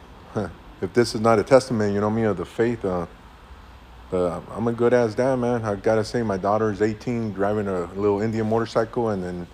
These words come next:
I'm driving my Harley, and we <laughs> cruised a little bit today, and, and, uh, she got her license, and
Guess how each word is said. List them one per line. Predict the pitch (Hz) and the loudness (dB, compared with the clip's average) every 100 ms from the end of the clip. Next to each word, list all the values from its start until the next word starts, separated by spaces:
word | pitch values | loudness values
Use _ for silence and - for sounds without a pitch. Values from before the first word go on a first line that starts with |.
| - - - | -18 -14 -12
I'm | 98 | -10
driving | 107 107 104 | -4 -2 0
my | 110 | 0
Harley, | 104 117 120 | 2 2 2
and | 113 92 95 | -2 -2 -4
we | 98 101 117 | -6 -6 -10
<laughs> | |
cruised | - 120 113 | -6 -6 -4
a | |
little | 110 113 | -2 0
bit | 113 113 | 0 -2
today, | - 117 127 | -2 0 0
and, | 104 92 - - - - - | -2 -4 -12 -20 -20 -18 -8
and, | 98 | -2
uh, | 95 90 | 0 -2
she | 82 107 | -4 0
got | 110 | 4
her | 104 | 4
license, | 90 123 - 143 127 | 4 2 0 -6 -4
and | 101 90 | -6 -8